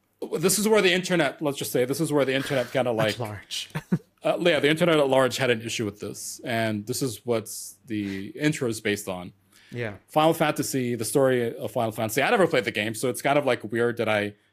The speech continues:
Speaker 1: mentioned that in the intro, but based on what I read, the story revolves around, you know, uh, you, the player, the, you know, the, the, the protagonists going against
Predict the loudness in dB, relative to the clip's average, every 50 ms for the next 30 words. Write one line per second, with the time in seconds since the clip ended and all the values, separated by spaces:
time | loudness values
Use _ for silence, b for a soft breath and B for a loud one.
0 | _ _ -8 -4 -2 -2 -2 -2 -2 0 0 0 0 0 -2 -4 -4 -6 -2 0
1 | 0 0 2 0 0 0 2 0 0 2 0 0 0 2 2 0 2 2 0 0
2 | 0 -2 -10 _ B B B B B B B B B -2 -2 2 4 6 6 8
3 | 8 6 6 4 4 4 4 6 6 6 4 2 -2 -2 -2 -2 -2 -2 -2 -4
4 | -6 -10 -14 -16 -12 -10 -8 -8 -8 -10 -12 -16 _ -10 -10 -10 -10 -12 -10 -6
5 | -4 -2 -2 0 -2 -4 -4 -2 -2 0 0 0 -2 -2 -4 -6 -6 -8 -8 -8
6 | -8 -8 -8 -6 -6 -6 -6 -6 -8 -8 -10 -10 -8 -8 -8 -8 -8 -6 -4 -2
7 | -2 0 0 0 -2 -2 -4 -6 -8 -10 -8 -4 -4 -2 -2 -4 -6 -4 -4 -2
8 | -4 -4 -4 -8 -12 -14